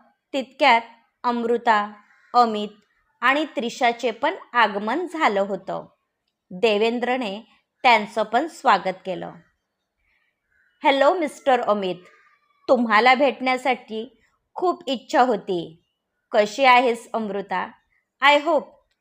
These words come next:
तू मला ओळखलं असेल," दक्षने विचारले.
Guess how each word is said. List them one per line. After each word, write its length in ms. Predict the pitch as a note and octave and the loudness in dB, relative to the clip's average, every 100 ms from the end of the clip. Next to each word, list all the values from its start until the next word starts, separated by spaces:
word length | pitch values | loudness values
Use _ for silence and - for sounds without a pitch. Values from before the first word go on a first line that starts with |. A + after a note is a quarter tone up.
| _ _ - | _ _ -6
तू 180 | A#3+ C#4+ | -4 -2
मला 400 | C#4 G3+ A#3 - - C4 | 0 2 4 2 0 4
ओळखलं 500 | B3 A3+ A3 B3 G#3+ | 6 6 2 2 2
असेल," 460 | G3+ - F#3 E3 - _ _ _ | 0 -2 -6 -8 -14 _ _ _
दक्षने 640 | G#3+ G3+ G#3+ G3 - A3+ C4+ | -4 2 2 2 -6 -6 -4
विचारले. 640 | D#4+ - A3 F#3 E3+ D#3 | -4 -2 0 0 0 -10